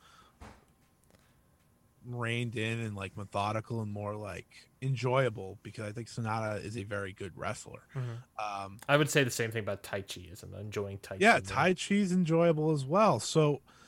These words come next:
Speaker 1: it, it's the Chase Owens, it's the Tama Tonga, it's where, I hate to say it because I think, I do think he's good when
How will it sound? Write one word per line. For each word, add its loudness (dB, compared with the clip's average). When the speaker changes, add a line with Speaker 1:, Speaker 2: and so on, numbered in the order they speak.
Speaker 1:
it, 4
it's 4
the 2
Chase 4
Owens, 8
it's 2
the 2
Tama 6
Tonga, 8
it's 0
where, 4
I 6
hate 6
to -2
say 4
it 0
because -4
I -2
think, -6
I -2
do 4
think 0
he's -2
good 0
when -4